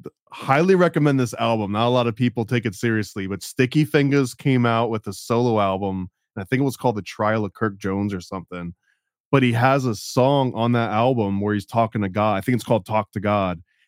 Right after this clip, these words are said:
and he's, like, praying to God or something. Uh, it's, it's a little annoying. It's not the best musically, but he asked this question,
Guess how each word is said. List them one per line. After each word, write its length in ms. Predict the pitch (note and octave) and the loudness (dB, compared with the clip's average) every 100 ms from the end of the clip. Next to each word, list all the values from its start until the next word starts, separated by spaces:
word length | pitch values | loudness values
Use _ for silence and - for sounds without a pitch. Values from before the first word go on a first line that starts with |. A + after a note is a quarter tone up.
| _ | _
and 120 | A2 A2 | -2 0
he's, 160 | G#2 | 0
like, 220 | A2+ G2+ - | 0 -2 0
praying 320 | B2 A2+ A2+ | 0 2 2
to 80 | G2+ | 0
God 300 | G#2+ G#2 G#2+ | 2 2 0
or 60 | |
something. 600 | G2 G2+ F2+ F#2 F#2 F2+ - _ | -4 -6 -6 -6 -6 -6 -10 _
Uh, 260 | G#2+ G2 G2 | -4 -2 -2
it's, 220 | B2 A2+ - | 0 -2 0
it's 120 | C#3 | 4
a 40 | E3+ | 6
little 200 | F#3+ E3+ | 6 6
annoying. 360 | D3 D3 D#3+ | 4 2 2
It's 140 | D3 D#3 | 2 0
not 120 | C3 | 0
the 80 | C#3+ | 2
best 260 | C3+ - | 0 2
musically, 480 | A#2+ B2 C3+ D3+ D3+ | 2 2 2 4 4
but 280 | C3 A#2 A#2 _ _ _ | 4 0 -2 _ _ _
he 160 | C#3+ C3 | 0 4
asked 320 | C3 C#3+ - | 4 2 0
this 200 | B2+ - | -2 -2
question, 840 | - C3+ D3 D3 - A#2 G2+ F#2+ | -10 -4 -2 -2 -2 0 0 -2